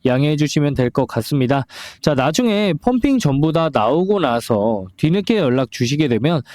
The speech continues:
제가 도움 드릴 수 있는 게 많이 없겠죠. 최대한 빠르게 연락 주셔서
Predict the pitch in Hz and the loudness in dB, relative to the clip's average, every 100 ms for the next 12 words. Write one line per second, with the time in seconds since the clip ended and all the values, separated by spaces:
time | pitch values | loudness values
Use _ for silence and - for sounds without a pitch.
0 | - - 160 160 151 165 170 156 - 147 | -6 -2 0 0 0 2 0 0 0 0
1 | 139 139 131 131 107 110 101 - 160 - | 2 2 0 0 0 0 -2 0 -2 0
2 | 107 101 170 208 - - - 214 214 214 | 0 2 0 -2 -8 -16 -2 0 2 2
3 | 208 196 185 185 185 185 131 113 135 135 | 0 0 2 2 2 2 2 2 0 -2
4 | - 131 151 147 156 | -2 0 0 0 -2